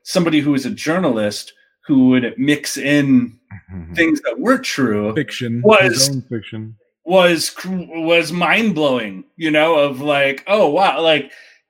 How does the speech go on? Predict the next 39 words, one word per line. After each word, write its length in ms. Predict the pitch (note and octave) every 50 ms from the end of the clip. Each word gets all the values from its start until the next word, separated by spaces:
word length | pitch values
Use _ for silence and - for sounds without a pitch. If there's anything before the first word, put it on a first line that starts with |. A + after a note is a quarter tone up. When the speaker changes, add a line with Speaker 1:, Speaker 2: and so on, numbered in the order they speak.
| _ - -
Speaker 1:
what 180 | E3+ F3+ E3+ D#3
he 300 | D#3 - A3 A3+ A3+ A3
was 220 | G#3 G3+ D#3+ C#3+
doing 400 | C3+ E3+ E3+ E3+ E3 D#3+ D#3 D3+
is, 260 | D3 C#3+ C#3+ C3 C3
like, 440 | C#3+ C#3 C3+ B2+ B2+ B2 - - _ _ _ _
he's 300 | _ - - F#3 F#3 F3+
trying 220 | - F#3+ F3+ E3 D3+
to 60 | D3
capture 420 | C#3 - E3+ D3+ D3 - - D3+ C#3
the 140 | A#2 A2
vibe 600 | G2 F#2+ G2 A2+ A#2 B2+ C3+ C#3+ C#3 B2+ B2 G2+ G2+ G#2 G#2 -
of 120 | - B2+ -
something 320 | - C#3 A#2+ - A2+ G#2+
far 300 | G#2 - - C3 B2+ B2+
more 340 | A#2 A#2+ B2+ C3 B2+ C3 B2
than 160 | A2+ A2+ A2+ A#2+
he's 160 | B2+ A2+ -
trying 240 | - - B2+ A#2+ A2+
to 100 | A2 G#2
capture, 840 | - - C#3 B2 B2 A#2 - - - B2+ A#2 G#2+ A2 A2 G#2 G2+ - _ _ _ _ _ _ _
like, 260 | - B2 A#2 A2+ -
the 300 | - A2 A2+ A2 G#2+ G#2+
minute 380 | A2 A2+ B2 B2+ C3 C3 B2+ B2
by 160 | A#2+ A2+ A2
minute, 460 | A2+ A#2+ B2 B2 A#2+ A#2 A2 G2 - -
like, 180 | A#2 G#2 G#2 -
what's 280 | - A#2+ F#2+ - - -
Nixon 460 | A#2 A2 B2 B2 - - - A#2 G#2 G2
doing? 340 | F#2 G2+ F#2 F#2+ F#2 F#2+
Like, 140 | G2 G#2 G#2
he's 180 | - - G3 F3+
trying 180 | - G3 E3
to 60 | C#3 B2+
capture 460 | B2+ - C#3 C3+ - - - C3 A#2
what 120 | A2+ G#2+
it 120 | G#2 - -
feels 580 | - - - C#3 D3+ D3+ D3 D3 C3+ B2+ B2 A2+
like 540 | A2+ G2+ G#2+ G#2 G2+ G2+ - - - -